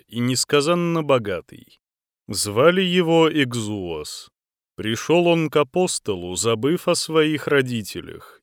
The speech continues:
и, бросившись ему в ноги, попросил о следующем: "Покажи мне, пожалуйста, раб Божий, путь истины. Я же знаю, что ты настоящий слуга того, кто послал тебя".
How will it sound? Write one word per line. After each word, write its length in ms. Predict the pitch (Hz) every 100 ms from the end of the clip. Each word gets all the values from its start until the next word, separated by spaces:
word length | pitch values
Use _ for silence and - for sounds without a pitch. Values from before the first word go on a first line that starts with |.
| -
и, 120 | 113
бросившись 840 | 104 107 98 - 110 - 117 107
ему 360 | 123 127 139 143
в 120 | 127
ноги, 460 | 139 160 170 160 170
попросил 680 | - 170 170 160 - 147
о 80 | 147
следующем: 1160 | 131 - 123 107 87 80 80 - - 90 90 - _ _ _ _ _
"Покажи 480 | 123 131 131 131 180
мне, 260 | 170 156
пожалуйста, 880 | 135 135 117 113 104 104 - - 101
раб 220 | 110 135
Божий, 720 | 139 127 110 95 87 82 85 90 -
путь 340 | 156 160 -
истины. 760 | 160 147 - - 98 80 71 _ _ _ _ _
Я 320 | 104 92 120
же 160 | 117 123
знаю, 680 | 117 113 143 151 117 87 87
что 300 | - - 107
ты 280 | - 139
настоящий 920 | 165 170 - 175 175 180 - - 170
слуга 580 | 151 - 151 143 120 113
того, 420 | 98 104 95 107 139
кто 260 | - 175
послал 640 | - 160 - 143 139 120
тебя". 560 | 104 - 92 82 76 69